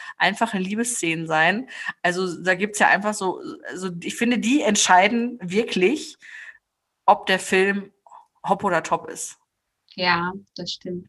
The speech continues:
Speaker 2: Und dann
Speaker 1: Also
Speaker 2: müssen die auch gut gemacht sein, ne?
Speaker 1: Ja, wa-, also, ähm, ich find nix schlimmer, als wenn eine Liebesszene, boah, da, ha, wenn du, wenn du merkst, dass die, ha, ähm, wenn du merkst, dass, <laughs> dass die Schauspieler nicht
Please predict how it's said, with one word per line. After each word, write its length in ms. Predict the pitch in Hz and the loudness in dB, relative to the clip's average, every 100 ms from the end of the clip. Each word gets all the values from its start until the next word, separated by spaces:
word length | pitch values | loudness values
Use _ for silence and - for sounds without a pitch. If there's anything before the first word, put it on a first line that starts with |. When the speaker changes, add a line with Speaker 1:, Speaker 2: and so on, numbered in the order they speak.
| - | -2
Speaker 2:
Und 100 | 196 | 2
dann 120 | 202 | 4
Speaker 1:
Also 100 | 220 | 4
Speaker 2:
müssen 160 | 254 240 | 4 4
die 120 | 220 | 2
auch 120 | 202 | -2
gut 160 | 233 - | -4 -4
gemacht 340 | 220 208 208 - | 0 0 -2 -8
sein, 260 | 165 170 | -8 -6
ne? 160 | 175 214 - _ _ _ - | -6 -8 -10 _ _ _ 2
Speaker 1:
Ja, 160 | 202 - - - _ _ _ - | 4 4 -2 -20 _ _ _ 2
wa-, 280 | 196 - - | 4 4 2
also, 300 | 196 196 208 - - - - - _ _ | 2 4 2 -2 -12 -18 -20 -20 _ _
ähm, 380 | 190 185 196 - - _ _ - | 4 4 0 -10 -18 _ _ -8
ich 120 | 214 | -8
find 220 | - 247 226 | -4 -4 -2
nix 240 | 339 - | -4 -2
schlimmer, 600 | - 240 233 311 392 440 - | 2 6 8 10 8 4 2
als 200 | 220 220 | 2 4
wenn 140 | 226 | 2
eine 100 | 226 | 4
Liebesszene, 800 | 226 233 320 320 - 202 202 226 | 2 2 0 0 0 0 0 0
boah, 160 | - 196 | 0 4
da, 320 | 202 202 - | 4 4 0
ha, 120 | 208 - - - - - | -2 -2 -10 -14 -14 -6
wenn 120 | 208 | 0
du, 240 | 208 214 208 | 2 2 4
wenn 140 | 220 | 2
du 100 | 233 | 4
merkst, 420 | 220 208 262 339 - - | 4 6 6 2 0 2
dass 180 | 240 | 4
die, 380 | 269 247 - - - | 4 0 -2 -8 2
ha, 320 | 220 - - - - - _ _ _ | 4 2 -2 -16 -18 -20 _ _ _
ähm, 340 | 98 98 - - - - | -4 -4 -6 -12 -18 -10
wenn 120 | - 208 | -2 0
du 100 | 214 | 4
merkst, 240 | 254 - | 2 2
dass, 140 | 220 208 | 0 4
<laughs> 260 | - 233 | 4 6
dass 160 | 214 214 | 4 2
die 160 | 233 | 0
Schauspieler 680 | 214 - 220 262 - 302 320 | 0 6 6 6 2 4 4
nicht 320 | 302 302 - | 4 0 -2